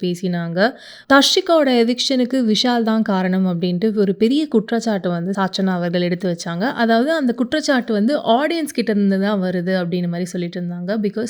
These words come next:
தர்ஷிகா அவர்கள் வந்து எலிமினேட் ஆன முக்கிய காரணமே அந்த லவ் ட்ராக் போய்கிட்டு இருந்ததுனால தான்.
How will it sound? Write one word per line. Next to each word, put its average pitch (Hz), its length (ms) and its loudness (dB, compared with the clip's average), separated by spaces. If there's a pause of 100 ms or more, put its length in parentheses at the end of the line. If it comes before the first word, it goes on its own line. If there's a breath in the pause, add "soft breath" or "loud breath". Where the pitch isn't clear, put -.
தர்ஷிகா 233 400 -4
அவர்கள் 214 440 -2
வந்து 196 260 -2
எலிமினேட் 226 440 -2
ஆன 202 180 -2
முக்கிய 190 360 -4
காரணமே 208 580 -2 (320 loud breath)
அந்த 262 220 4
லவ் 254 280 2 (160)
ட்ராக் 285 320 -2
போய்கிட்டு 202 300 2
இருந்ததுனால 185 580 -2
தான். 185 340 -6